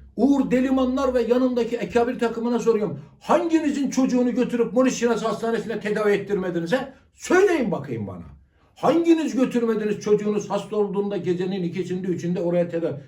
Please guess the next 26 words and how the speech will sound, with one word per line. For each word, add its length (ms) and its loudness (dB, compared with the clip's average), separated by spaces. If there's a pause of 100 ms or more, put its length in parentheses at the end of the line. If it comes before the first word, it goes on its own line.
(640)
Sökeydiniz 600 2
de 100 4
vakti 240 -2
zamanında 460 0
o 80 6
zaman 300 -2
oranın 280 -2
adını 280 -4
Moritz 240 -2
Şinasi'den 560 -6
değiştireydiniz. 800 -2 (340)
Edebali'nin 640 0
hastanesi 560 -4
ya, 220 2
yazaydınız 600 -2
ya. 80 -6 (1600)
Doğru 240 -6
iş 220 -14
yapın 300 -20
be 60 -20
abi. 340 -12 (680)
Doğru 220 0
iş 180 -6
yapın. 240 -6
Yani 400 -4
burada 480 -2